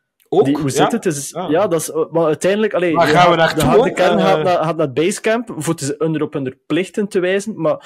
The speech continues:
Speaker 2: we hebben dat al op verschillende manieren al meerdere keren gedaan in de afgelopen drie jaar, maar eigenlijk willen we het als supporter gewoon eens weten van, zeg jongens, hoe komt dat nu eigenlijk dat wij jaar na jaar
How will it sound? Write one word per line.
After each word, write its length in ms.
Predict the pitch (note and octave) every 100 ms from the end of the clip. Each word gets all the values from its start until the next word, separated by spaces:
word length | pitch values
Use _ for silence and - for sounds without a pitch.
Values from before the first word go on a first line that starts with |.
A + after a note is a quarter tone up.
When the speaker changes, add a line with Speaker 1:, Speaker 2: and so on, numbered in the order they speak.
| - - - - _ -
Speaker 2:
we 80 |
hebben 180 | C#3+ E3
dat 100 | D#3+
al 120 | D3+
op 80 | C#3
verschillende 420 | C#3+ - F#3+ G#3+ G3+
manieren 380 | E3+ F3+ F#3+
al 100 | D#3+
meerdere 360 | D3 D3 D3+ C#3
keren 280 | - C#3 B2
gedaan 300 | A#2+ D3 G3
in 60 |
de 60 | D#3+
afgelopen 480 | C3 - D#3 C#3 C3
drie 180 | B2+ B2
jaar, 320 | C3 F3 F#3
maar 220 | C#3 - _ _
eigenlijk 340 | E3+ E3+ D#3
willen 140 | D#3 D3
we 60 |
het 100 | C3+ C#3
als 140 | C3
supporter 400 | C#3 - F3+ D#3
gewoon 240 | C3 D#3+
eens 160 | E3+ B2
weten 260 | C#3+ E3 E3
van, 160 | E3 - - -
zeg 180 | - D3
jongens, 280 | D#3 D3+ -
hoe 100 | C#3+
komt 220 | - F3+
dat 120 | F#3 F3
nu 80 | E3
eigenlijk 320 | E3+ D#3 C3+
dat 120 | C#3
wij 220 | C3+ B2+ _
jaar 440 | C3 C3 D#3 F#3 D#3+
na 140 | C#3+
jaar 500 | B2+ C3 E3 G3 -